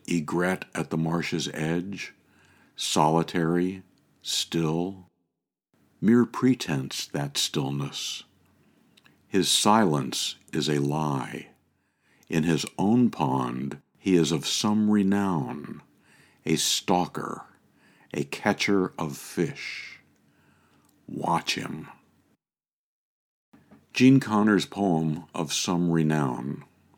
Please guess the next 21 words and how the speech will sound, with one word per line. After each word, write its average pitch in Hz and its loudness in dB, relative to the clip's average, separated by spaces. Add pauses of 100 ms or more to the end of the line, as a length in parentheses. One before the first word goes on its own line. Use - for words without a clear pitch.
(480)
To - -2
buy 120 6
Jean 101 6
Connor's 87 2
book, 87 2
A 82 4
Cartography 82 0
of 69 -4
Peace, 90 0 (380)
or 92 4
learn 90 6
more 113 4
about 80 2
Passager 78 -2
and 82 -2
its 76 -4
commitment 87 -2
to 80 -4
writers 78 2
over 80 -4
fifty 95 -2